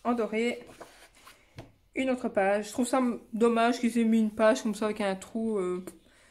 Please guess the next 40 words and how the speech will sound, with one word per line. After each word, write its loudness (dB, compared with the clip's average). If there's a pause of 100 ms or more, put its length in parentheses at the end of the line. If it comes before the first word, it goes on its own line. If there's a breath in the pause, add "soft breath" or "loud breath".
(120)
je -10
vois 0
pas 4
vraiment 2
l'intérêt. -2
Pour -14
ça, 0
ils 4
mettaient 0
une -4
planche -2
de -4
stickers -4 (1000 soft breath)
sur -12
ça 0
avec -2
le -2
trou, -10
quoi. -10 (340)
Mais 0
bon, -2
bref. -4 (100)
<laughs> -8
C'est -12
pas -2
grave, 0
on 0
va -4
pas -6
se -16
plaindre. -4 (400)
Une 0
page 0
de -4
feuille, -2 (300)
de, -2 (1700 loud breath)
de, 4
de, 2
de, 2
de, 2